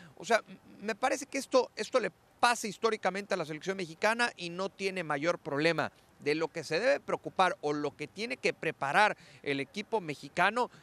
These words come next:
es en trascender, en poder consolidarse, en poder cerrar la fase de grupos.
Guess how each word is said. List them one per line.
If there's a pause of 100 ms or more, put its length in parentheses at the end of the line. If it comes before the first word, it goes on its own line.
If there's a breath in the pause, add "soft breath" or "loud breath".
(100)
es (160)
en
trascender, (300 soft breath)
en
poder
consolidarse,
en
poder
cerrar
la
fase
de
grupos.